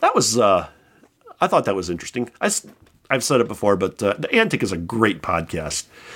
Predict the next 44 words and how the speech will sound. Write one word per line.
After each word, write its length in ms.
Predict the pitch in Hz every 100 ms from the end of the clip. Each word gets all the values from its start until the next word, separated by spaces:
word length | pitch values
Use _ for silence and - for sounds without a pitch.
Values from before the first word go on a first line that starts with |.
| - -
Not 160 | 202
every 200 | 220 214
episode 460 | 185 185 175 180 165
of 160 | 151 135
the 100 | 127
interviews 380 | 131 117 123
is 140 | 104 95
great, 440 | 113 110 113 - - - - _
but, 260 | 120 110 120
uh, 180 | 117 110 - -
a 40 | 120
lot 200 | 123 180
of 80 |
these 140 | 127 -
stories, 420 | - 120 117 101
some 120 | 120
of 60 | 107
these, 200 | 101 92 - 117
uh, 220 | 110 - - -
people 220 | 120 104
that 120 | 98
used 180 | 117 -
to 60 | 95
work 220 | 107 110
with 180 | 104 90
Atari 380 | 107 104 107
or 100 | 104 107
even 240 | 120 104
just 180 | 101 -
program 400 | - 117 120 101
stuff 240 | - 104
for 160 | - 101
Atari. 260 | 101 101 - - -
Heck, 160 | 240 -
they 80 | 294
even 180 | 311 294
talked 240 | 214 254
to 80 | 190
a 40 |
few 200 | 165 202
people 360 | 160 208 180 160
that 180 | 156 156
were, 520 | 139 135 131 127
uh, 20 | 123